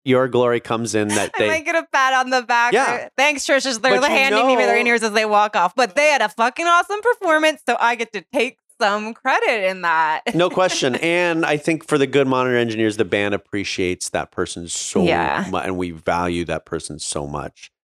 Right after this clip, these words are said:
Speaker 1: And I always try to, like, at Live From Here or the other, I really try to thank the monitor engineer c-, 'cause e-, even if they're being attentive and it wasn't a perfect job, like, that is such a high pressure
Speaker 2: Yeah.
Speaker 1: situation.
Speaker 2: But I was the same. Like, I,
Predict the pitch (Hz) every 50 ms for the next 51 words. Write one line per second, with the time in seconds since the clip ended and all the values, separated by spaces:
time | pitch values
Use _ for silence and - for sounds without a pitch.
0 | _ _ - 120 127 131 139 147 147 147 139 135 - - - 120 117 113 107 107
1 | 101 - - - _ _ _ _ - - - - - - 123 123 110 - 113 120
2 | 120 123 120 - - 117 104 117 113 113 113 113 110 110 107 110 - - _ _
3 | _ _ - 117 123 123 123 123 127 127 131 127 123 - - - 104 98 101 -
4 | - 113 104 101 98 - - - 98 92 90 92 90 87 90 90 92 98 95 -
5 | 104 - - 95 95 - - 117 101 92 - - - - 151 - - 202 180 147
6 | 190 180 160 - 175 160 143 156 151 139 135 - - 131 127 127 131 117 123 117
7 | 110 95 110 113 110 110 98 - - 117 101 - 107 95 - 113 110 104 104 98
8 | - _ _ _ _ _ _ _ _ - 110 107 101 - - 117 113 110 - -
9 | - - - - 123 110 - - 120 104 107 104 98 - - - 82 - - 90
10 | 87 - 196 196 196 - 175 - 147 143 - - 85 80 87 85 - - 50 -
11 | - _ _ _ _ _ - 220 214 226 240 247 254 247 285 254 - 247 220 185
12 | 190 196 196 196 190 - - - 190 185 185 185 190 190 196 190 185 180 180 180
13 | 170 165 107 82